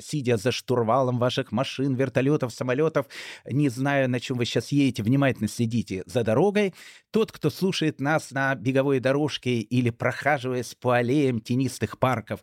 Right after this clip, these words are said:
наслаждайтесь здоровым образом жизни. А тот, кто слушает нас в Израиле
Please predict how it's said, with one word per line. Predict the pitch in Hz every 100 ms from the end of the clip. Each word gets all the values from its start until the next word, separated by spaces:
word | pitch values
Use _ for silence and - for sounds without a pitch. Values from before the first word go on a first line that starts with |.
| - -
наслаждайтесь | - 120 - 120 104 123 110 - 98 -
здоровым | 98 95 123 127 107 110
образом | 107 101 104
жизни. | 107 240 226 233 - - -
А | 151
тот, | 160 240
кто | - 165
слушает | - 202 - 151
нас | 143 139 -
в | 117
Израиле | 113 151 170 170 160